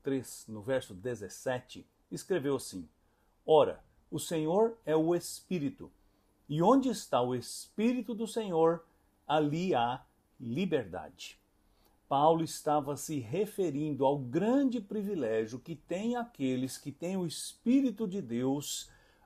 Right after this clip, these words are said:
através da obra de Jesus Cristo, de poderem ter acesso às verdades espirituais de maneira clara, de maneira inequívoca. Liberdade, deste ponto de vista,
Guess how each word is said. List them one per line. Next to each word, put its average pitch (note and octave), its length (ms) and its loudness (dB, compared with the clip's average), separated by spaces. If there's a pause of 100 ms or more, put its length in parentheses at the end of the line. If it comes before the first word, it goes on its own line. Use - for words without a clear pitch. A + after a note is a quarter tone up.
através E3+ 560 2
da C#3+ 180 4
obra A#3+ 380 6
de F#3+ 180 -4
Jesus C3+ 400 -4
Cristo, B2+ 540 -4 (260)
de C3 160 -4
poderem E3+ 640 0
ter D#3+ 240 -2
acesso D3+ 760 -4
às A#2+ 120 -2
verdades D3+ 720 0
espirituais C#3 1080 -4 (240)
de C#3+ 120 -6
maneira D#3 460 0
clara, C3 540 4 (320)
de C3 120 -2
maneira C#3 500 2 (120)
inequívoca. C#3+ 960 -4 (520)
Liberdade, D3 880 2 (220)
deste E3+ 420 4
ponto C3+ 320 -4
de A2+ 120 -8
vista, D#3 520 -2